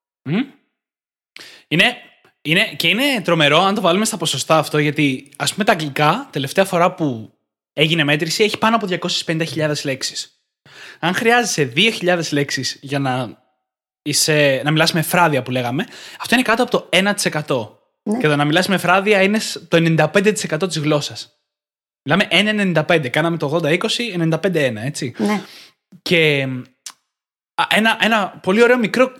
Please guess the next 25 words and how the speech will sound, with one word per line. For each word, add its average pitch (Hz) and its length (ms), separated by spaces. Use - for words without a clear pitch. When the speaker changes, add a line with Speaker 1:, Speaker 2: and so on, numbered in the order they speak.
Speaker 1:
τρίκ. 220 280
Θες 185 160
να, 208 60
αν 160 180
θες 175 220
να 208 60
μάθεις 180 160
μια 196 100
καινούργια 185 240
γλώσσα, 151 320
ας 135 120
πούμε, 175 140
είναι 220 100
να 190 140
ψάξεις - 600
τη 156 120
λίστα 156 340
με 196 120
τα 180 80
εκατό 170 300
πιο 247 160
συχνά 226 320
ρήματα 220 280
της 190 140
γλώσσας. - 540